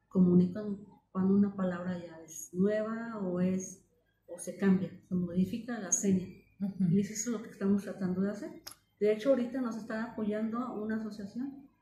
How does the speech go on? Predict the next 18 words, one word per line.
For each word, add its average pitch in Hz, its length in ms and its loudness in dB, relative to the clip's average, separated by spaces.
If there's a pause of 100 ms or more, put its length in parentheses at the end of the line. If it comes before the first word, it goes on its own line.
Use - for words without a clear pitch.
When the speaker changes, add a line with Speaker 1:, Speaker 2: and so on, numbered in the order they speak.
(300)
Speaker 1:
este, 170 1080 -8 (140)
y 208 120 -4
ellos 208 120 -4
son 202 140 0
los 208 120 -4
que 202 120 -2
nos 185 180 2
quieren 190 640 0 (180)
introducir 190 960 4
más 185 300 4
a 196 80 -2
fondo 185 340 2
lo 175 140 -6
de 151 80 -10
la 131 100 -10
lengua 139 320 -12
de - 80 -16
señas. - 280 -12